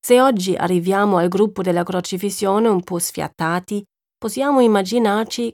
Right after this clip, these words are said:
cosa ci sia voluto per trasportare fin qui sopra le quasi sessanta tonnellate di materiale. Il momento migliore per contemplare il gruppo della crocifissione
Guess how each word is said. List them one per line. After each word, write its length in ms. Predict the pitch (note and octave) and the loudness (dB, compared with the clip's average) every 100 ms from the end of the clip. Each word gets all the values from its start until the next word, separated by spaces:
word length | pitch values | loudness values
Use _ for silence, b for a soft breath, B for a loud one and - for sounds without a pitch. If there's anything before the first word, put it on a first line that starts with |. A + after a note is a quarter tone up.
| _ | _
cosa 460 | - A#3+ A3 F#3+ | -2 0 2 -2
ci 160 | F3+ F#3 | -2 -8
sia 360 | F3+ B3+ A#3 | -6 0 0
voluto 500 | F#3+ G3 G#3 G#3+ A#3+ | 2 2 0 2 0
per 160 | A3 F#3 | 0 -4
trasportare 720 | - F3 - F#3 - F3+ G3 | -2 -4 -4 -8 -2 -2 -2
fin 240 | F#3 F#3 F3 | -4 -4 -4
qui 160 | F3+ | -4
sopra 500 | F3 - F#3+ G3 G3 F#3+ _ - | -4 -2 -4 -2 -4 -6 _ -8
le 140 | F#3+ F#3+ | -8 -6
quasi 320 | G3 F#3 F#3+ | -2 -2 -2
sessanta 680 | F3+ - F#3 - B3 C4 G3+ | -4 -6 -6 -4 -2 -2 -2
tonnellate 580 | F#3+ G3 G#3 E3 F#3 G3 | -2 0 0 0 -2 -2
di 120 | F#3 | 0
materiale. 760 | E3 D#3+ F#3+ G3+ C3+ D3 C#3+ F3+ _ _ _ _ _ _ _ _ _ _ _ _ _ | 0 0 0 0 0 -2 -8 -14 _ _ _ _ _ _ _ _ _ _ _ _ _
Il 140 | - A3+ | 0 4
momento 500 | A3+ B3 D4 C4+ A3 | 4 6 2 2 2
migliore 460 | G#3 G#3+ G3+ F3+ | 4 4 2 0
per 180 | F3 F3 | -2 -4
contemplare 720 | F#3 F3+ F3 E3+ G3+ A#3 G#3+ | -2 -2 -2 -4 -2 0 0
il 80 | E3+ | 0
gruppo 360 | F#3 G#3+ G#3+ F#3 | 2 0 0 -2
della 220 | F3 E3+ | -2 -2
crocifissione 920 | F#3 E3+ F#3+ F#3 F#3+ - G#3+ A3+ A3+ | -4 -6 -6 -8 -6 -2 0 2 0